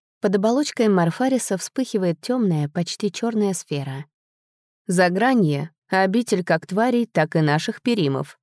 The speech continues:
продолжает перечислять куратор. Сфера межгранья растворяется, являя фиолетовую скорлупку загранья. И, наконец, Гитрис. Фиолетовая оболочка распадается —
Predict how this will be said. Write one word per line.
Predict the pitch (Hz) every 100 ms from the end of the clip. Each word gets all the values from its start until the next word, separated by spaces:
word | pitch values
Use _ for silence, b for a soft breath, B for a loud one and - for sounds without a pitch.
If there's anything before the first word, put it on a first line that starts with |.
| _ _
продолжает | 175 175 156 156 156 147
перечислять | - 156 151 165 - 139
куратор. | - 170 143 143 160 147 _ _ _ _ _ _ _ _ _ _ _
Сфера | - - 269 269
межгранья | 240 202 180 202 202 185
растворяется, | 170 165 170 185 247 196 - 147 156
являя | 170 190 196 254
фиолетовую | 220 180 156 156 175 165 160
скорлупку | 151 - 147 147 143 -
загранья. | 151 156 151 139 135 135 139 - _ _ _ _ _
И, | 180
наконец, | 190 226 247 294 214
Гитрис. | 185 143 - - - - _ _ _ _ _
Фиолетовая | - 233 294 302 202 180
оболочка | 170 170 170 160 -
распадается — | 156 - 160 196 247 - 185